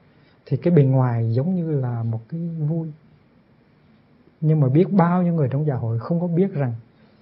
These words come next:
không có biết sự thật rằng là cái vui đó nó làm chỉ một cái lớp mỏng ở trên thôi. Và nó gói ở trong cái lòng nó biết bao nhiêu cái sự lo lắng,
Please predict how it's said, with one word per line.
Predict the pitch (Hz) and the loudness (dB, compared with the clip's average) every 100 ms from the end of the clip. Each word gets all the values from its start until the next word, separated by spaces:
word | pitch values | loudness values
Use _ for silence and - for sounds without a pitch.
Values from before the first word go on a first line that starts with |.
| _ _ _ _ - | _ _ _ _ -8
không | 170 | -2
có | 185 | 2
biết | 196 - | 0 0
sự | 139 | -6
thật | - 117 | -6 -8
rằng | 139 123 117 - _ _ _ - | -6 -6 -8 -14 _ _ _ -4
là | 143 127 | -2 2
cái | 175 | 2
vui | 170 156 | 2 2
đó | 139 151 190 | 2 -2 -2
nó | 180 | -2
làm | 185 160 135 120 117 | -2 -2 -2 -2 -2
chỉ | 160 | -4
một | 156 117 | -2 -2
cái | 151 | -2
lớp | 170 214 - | 0 -4 -2
mỏng | 127 120 127 190 | -2 -2 -4 -8
ở | - | -6
trên | 170 165 156 | -6 -4 -6
thôi. | 160 160 151 _ _ _ _ _ _ _ _ _ _ _ _ _ _ _ _ _ _ - | -10 -12 -14 _ _ _ _ _ _ _ _ _ _ _ _ _ _ _ _ _ _ -6
Và | 135 131 117 117 | 0 2 2 0
nó | 120 151 | 0 0
gói | 147 123 139 156 220 240 226 - _ | 0 2 2 2 2 0 -2 -10 _
ở | 160 151 | -6 -2
trong | 156 156 | 0 2
cái | 170 | 4
lòng | 143 117 113 | 4 2 -2
nó | 110 151 180 | -4 -6 0
biết | 190 208 | 2 2
bao | 156 151 | 0 2
nhiêu | 147 151 147 | 0 -2 -4
cái | 170 - | -6 -6
sự | 120 | -4
lo | 131 147 151 | -2 -2 -2
lắng, | 143 143 | -4 -6